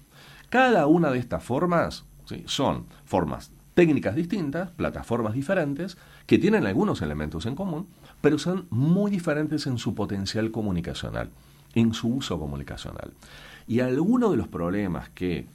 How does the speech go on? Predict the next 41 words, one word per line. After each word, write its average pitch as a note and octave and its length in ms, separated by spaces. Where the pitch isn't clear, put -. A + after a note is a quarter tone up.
esto F#2 260
es G#2+ 100
una G#2 200
observación F2 580
personal, D2 500
¿no? - 220
Alguno C3 320
de F3+ 60
los B2+ 100
problemas G#2+ 420
que E2 140
yo A#2 180
creo A#2 200
que E2 180
hay C#2+ 260
en F2+ 120
el F2 140
manejo F#2 380
de E2 80
Twitter, F2+ 440
particularmente A#2 840
de C#2+ 120
parte A2 280
de E2 40
figuras G#2+ 340
políticas, E2+ 680
es A2 120
que B2 180
creen D#3 240
que D3+ 100
están B2 200
usando G2 360
Facebook. C#2+ 520
Utilizan F#3+ 560
Twitter E3+ 340
con D#3 160
la D3+ 100
misma E3 300
lógica C#3 400
del A2 160
Facebook, - 480